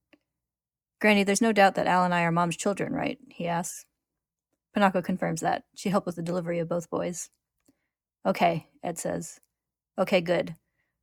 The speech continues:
My information about the soul was correct, but I still failed. Okay." He heads back toward the Rockville house, Panako looking slightly puzzled as she follows behind. Over in Doubleth, Izumi answers the phone. "Oh, Ed, it's you.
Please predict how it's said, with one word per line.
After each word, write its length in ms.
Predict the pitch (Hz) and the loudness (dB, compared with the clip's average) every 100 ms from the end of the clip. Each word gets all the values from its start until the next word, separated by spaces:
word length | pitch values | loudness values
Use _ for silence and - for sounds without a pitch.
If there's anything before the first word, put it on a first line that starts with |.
| _ | _
My 140 | 196 | 0
information 400 | 202 208 202 190 | 0 2 2 2
about 160 | 185 175 | 0 -2
the 60 | 180 | -2
soul 200 | - 180 | 0 0
was 140 | 170 | -2
correct, 440 | - 190 170 - - | 0 0 0 -4 -6
but 100 | 170 | -4
I 60 | |
still 180 | 165 185 | -2 -2
failed. 500 | 165 175 - - - _ _ - | -2 -2 -2 -6 -12 _ _ -8
Okay." 440 | 180 165 160 156 _ _ _ _ _ _ _ _ _ | -6 -4 -6 -8 _ _ _ _ _ _ _ _ _
He 100 | - | -4
heads 160 | 190 185 | -2 2
back 180 | 185 175 | 2 2
toward 140 | 185 | 0
the 80 | 170 | 0
Rockville 320 | 165 160 - | -2 -2 -6
house, 460 | 160 - 165 - - _ _ - | -6 -8 -10 -12 -16 _ _ -6
Panako 280 | 175 170 | -4 -4
looking 200 | 175 180 | -4 -4
slightly 300 | 175 202 180 | -4 -2 -2
puzzled 340 | 175 185 180 156 | -4 -6 -8 -10
as 120 | - | -12
she 80 | - | -10
follows 280 | 185 143 - | -6 -6 -6
behind. 420 | - - - - _ _ _ _ _ _ _ _ _ - | -8 -8 -10 -12 _ _ _ _ _ _ _ _ _ -2
Over 180 | 226 220 | 4 6
in 100 | 190 | 6
Doubleth, 380 | 190 170 175 - | 6 4 0 -2
Izumi 280 | 190 202 185 | -2 0 2
answers 280 | 180 175 165 | 0 -2 -8
the 80 | |
phone. 380 | 170 175 170 165 - _ _ _ _ _ _ - | -4 -2 -2 -4 -10 _ _ _ _ _ _ 0
"Oh, 80 | 233 | 4
Ed, 200 | 262 170 | 4 4
it's 180 | 165 | 2
you. 220 | 240 180 | 4 4